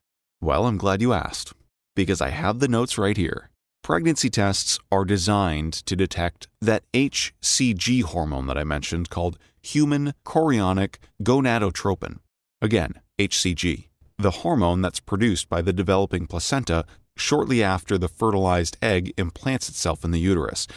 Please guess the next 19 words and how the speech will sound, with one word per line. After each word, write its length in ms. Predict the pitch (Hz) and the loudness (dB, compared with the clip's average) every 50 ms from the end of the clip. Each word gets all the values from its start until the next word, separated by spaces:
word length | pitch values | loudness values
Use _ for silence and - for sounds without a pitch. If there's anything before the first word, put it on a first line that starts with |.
| - - _ | -20 -16 _
which, 300 | - 127 131 - - - - _ _ _ _ _ _ _ | 0 0 0 0 -2 -6 -8 _ _ _ _ _ _ _
again, 340 | 104 101 98 90 90 87 85 | 0 2 2 2 2 0 -2
typically 460 | - - 143 139 - - 113 107 101 | 0 -2 -2 0 0 0 0 2 2
happens 440 | 90 92 95 95 - - 95 92 82 | 2 2 0 0 0 0 -2 0 0
around 360 | 90 87 90 87 85 85 80 | 0 2 2 2 0 0 -2
six 260 | - - 143 135 - - | -2 -2 -2 -2 -4 -8
to 80 | - | -10
twelve 380 | - - - - - 107 98 - | -10 -6 -2 0 0 0 0 0
days 320 | 110 107 95 87 80 - | 2 2 2 2 0 0
after 300 | 87 82 78 - - 80 | 0 -2 -2 -4 -6 -12
fertilization. 800 | - - 95 90 87 82 80 78 82 87 85 78 - - - - - _ _ _ _ _ _ _ _ _ _ _ _ - | -8 -4 -2 0 0 0 0 0 0 0 0 0 -2 -6 -8 -12 -16 _ _ _ _ _ _ _ _ _ _ _ _ 0
There 200 | 104 107 104 101 | 2 4 4 4
are 120 | 98 90 - _ | 2 0 -2 _
two 220 | - - - 185 | -2 0 0 2
main 220 | 170 131 104 92 82 | 2 2 2 0 -2
types 360 | - - - 95 113 - - | -2 -2 -2 -2 -2 -4 -6
of 120 | 90 - | -8 -4
pregnancy 400 | - 107 95 92 90 80 - 92 | -2 0 0 0 -2 -2 -4 -4
tests, 440 | - - 90 127 160 - - - - | -4 -2 -2 -2 -2 -4 -6 -8 -8